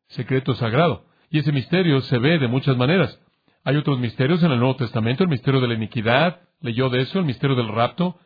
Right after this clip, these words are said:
el misterio de Babilonia en Apocalipsis diecisiete, alguna forma de maldad que nunca antes había sido revelada antes, la iglesia. La iglesia no es vista en el Antiguo Testamento. El misterio de la novia en Efesios capítulo cinco. El Antiguo Testamento nunca vio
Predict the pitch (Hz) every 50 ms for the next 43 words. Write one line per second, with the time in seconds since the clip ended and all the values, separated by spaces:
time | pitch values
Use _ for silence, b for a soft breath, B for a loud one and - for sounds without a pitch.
0 | b b b b b b 143 135 131 - - 156 151 139 127 120 113 110 110 123
1 | 147 165 165 135 110 120 104 117 123 131 120 - 131 107 117 113 101 113 101 -
2 | - 117 117 - - 143 165 - b b b b b b b b 135 139 160 165
3 | 151 135 - 151 156 151 151 139 127 120 113 117 113 107 107 123 139 156 165 139
4 | - 135 117 117 127 147 156 147 - 143 135 120 110 b b b b b b b
5 | 127 135 151 139 160 135 - 131 113 110 127 135 127 - 139 135 127 127 120 110
6 | 98 104 - 113 107 110 110 117 120 120 113 107 - 151 170 160 135 120 107 101
7 | 110 113 117 117 - - 151 170 208 - - b b b b b b b b 151
8 | 147 143 165 156 135 131 127 127 123 117 131 123 - 139 127 123 120 113 104 131
9 | 127 120 - 117 107 - 120 104 107 107 110 - 160 196 185 B B B B B
10 | B B 156 127 131 131 117 - - 156 147 143 127 123 120 113 110 107 110 120
11 | 131 143 175 190 170 131 - 143 139 120 147 - - 120 - 120 - 131 117 107
12 | 101 - 131 135 143 - 165 180 180 b b b b b b b b b b -
13 | 143 131 127 160 160 156 139 135 - - 127 135 143 135 131 120 135 175 190 -
14 | 156 131 113 107 117 147 196 233 226 151 - -